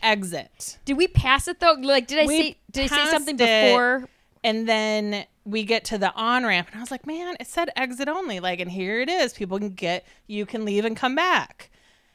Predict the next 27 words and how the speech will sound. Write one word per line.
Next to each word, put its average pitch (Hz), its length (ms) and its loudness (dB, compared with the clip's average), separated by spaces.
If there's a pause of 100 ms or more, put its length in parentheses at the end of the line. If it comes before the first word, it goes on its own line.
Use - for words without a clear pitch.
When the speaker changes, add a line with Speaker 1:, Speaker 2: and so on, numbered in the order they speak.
(160)
Speaker 1:
I'm 180 160 -8
sorry 196 320 2
I 233 40 4
didn't 254 200 0
go 311 260 4
off 220 200 2
that. 175 260 0
Like, 202 180 2
I'm 196 160 2
sorry 220 320 2
I 226 60 4
missed 208 220 -4
that 208 180 2
exit 262 260 -2
because 202 240 -6
I 196 180 2
thought 170 280 -2
we 196 100 2
wouldn't 175 160 -2
be 185 60 -2
able 180 80 -2
to 190 60 -4
get 190 120 -4
back 135 240 -2
on 180 80 -2
the 190 80 -4
highway 247 320 0